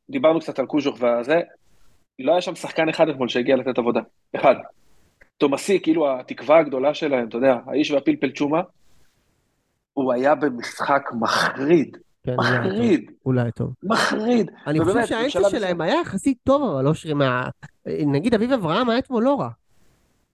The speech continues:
Speaker 1: תשמע, יש להם אמצע סבבה לג-, יש להם אמצע מ-, מחוץ לטופ שלוש, נקרא לזה, הכי
Speaker 2: טוב.
Speaker 1: טוב בליגה.
Speaker 2: כן.
Speaker 1: אביב אברהם, אזולאי ובוריס אינו, זה אחלה אמצע.
Speaker 2: כן.
Speaker 1: אבל שיש לך בכנפיים את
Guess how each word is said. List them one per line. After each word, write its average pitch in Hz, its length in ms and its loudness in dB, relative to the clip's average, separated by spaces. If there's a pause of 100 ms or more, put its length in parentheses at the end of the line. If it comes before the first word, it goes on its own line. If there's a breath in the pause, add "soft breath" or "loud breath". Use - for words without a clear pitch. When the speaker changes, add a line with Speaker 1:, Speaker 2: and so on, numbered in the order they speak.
Speaker 1:
תשמע, 233 240 -2
יש 202 140 -4
להם 214 140 -2
אמצע 202 280 -2
סבבה 170 480 0
לג-, 143 240 -2 (120)
יש - 100 -8
להם 156 120 0
אמצע 180 340 0
מ-, 139 200 0
מחוץ 170 320 0
לטופ 139 420 0
שלוש, 147 580 0
נקרא 196 240 0
לזה, 208 200 0 (400)
הכי - 100 0
Speaker 2:
טוב. 151 80 6
Speaker 1:
טוב 135 120 0
בליגה. 117 260 0 (260)
Speaker 2:
כן. 139 180 2 (140)
Speaker 1:
אביב 180 200 4
אברהם, 160 380 0 (120)
אזולאי 143 440 0
ובוריס 127 400 0
אינו, 202 280 0 (160)
זה 123 240 -2
אחלה 147 360 2
אמצע. 117 260 -4 (360)
Speaker 2:
כן. 120 120 2 (100)
Speaker 1:
אבל 143 340 2 (580)
שיש 156 360 4
לך 175 120 -4
בכנפיים 131 640 0 (220)
את 120 260 4